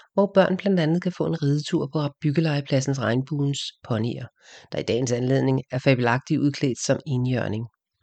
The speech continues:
Uglernes verden fremviser, øh, og deler deres viden om en af nattens rovfugle og budbringere, som mange forbinder med Harry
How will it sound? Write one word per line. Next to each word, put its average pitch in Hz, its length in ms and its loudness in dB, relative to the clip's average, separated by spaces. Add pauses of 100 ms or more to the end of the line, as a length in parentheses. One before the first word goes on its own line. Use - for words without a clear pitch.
(680)
Uglernes 160 480 6
verden 123 400 2
fremviser, 135 560 -2 (720)
øh, 151 280 4
og 139 140 -4
deler 156 240 2
deres 147 280 2
viden 147 300 4 (100)
om 147 120 0
en 143 180 0
af 156 80 2
nattens 135 460 0
rovfugle 135 580 -2
og 131 100 -4
budbringere, 131 580 0 (280)
som 110 160 0
mange 110 260 0
forbinder 131 360 0
med 123 100 0
Harry 123 240 -2